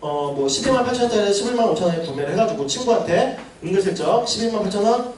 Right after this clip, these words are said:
오만 원, 십삼만 원, 이렇게 하고 팔아도 법적으로 걸리진 않아요. 그러나 아까 얘기했듯이 회원 직접 판-, 판매다 보니까 이거를 인터넷으로 띄워가지고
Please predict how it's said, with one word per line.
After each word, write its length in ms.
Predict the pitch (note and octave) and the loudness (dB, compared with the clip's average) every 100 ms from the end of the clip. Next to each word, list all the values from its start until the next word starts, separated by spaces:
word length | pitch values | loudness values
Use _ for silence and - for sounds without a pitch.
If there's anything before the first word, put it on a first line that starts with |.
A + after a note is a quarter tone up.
| D3 | -4
오만 200 | F3 F#3+ | 0 2
원, 100 | G#3 | 0
십삼만 440 | - A#3 A#3 A#3+ | 0 -2 0 0
원, 240 | A3 A#3+ | 0 -2
이렇게 160 | D#3+ F3+ | -2 0
하고 120 | - | 0
팔아도 600 | - C4+ B3+ C#4+ D4+ - - - - | 2 2 4 4 2 -2 -12 -20 -8
법적으로 360 | C3+ C3 C3 - | -6 -2 -2 0
걸리진 340 | D#3 C3 - | -2 -4 -2
않아요. 340 | F3 - - - - - - - - | -4 -4 -8 -12 -16 -20 -20 -20 -4
그러나 720 | E3+ F3 - E3+ E3+ - - - - - - | 2 4 4 2 0 -2 -10 -18 -20 -20 -10
아까 260 | - G3+ | -4 2
얘기했듯이 380 | D#3 C#3+ C#3 F3+ G3 G#3+ G#3+ | 2 2 -2 0 0 0 2
회원 360 | B3+ C4 B3+ | 4 6 4
직접 340 | B3 - G3+ G3+ | 2 -2 0 0
판-, 240 | A#3+ B3 - - - | -4 -6 -12 -20 -18
판매다 380 | - B3 B3 - | -4 0 2 2
보니까 560 | C3 A#2 G3 G3 - - - - | 0 -2 2 2 0 -6 -16 -14
이거를 680 | C3+ F3 A3+ G#3 C4 - - - | -4 4 4 6 4 0 -10 -14
인터넷으로 640 | C#3 A3+ D#4 D#4 C#4+ B3+ G3 | -4 0 4 4 4 2 2
띄워가지고 640 | F#3+ D3+ B2 G2 F#2+ F2+ | 2 2 0 -4 -8 -10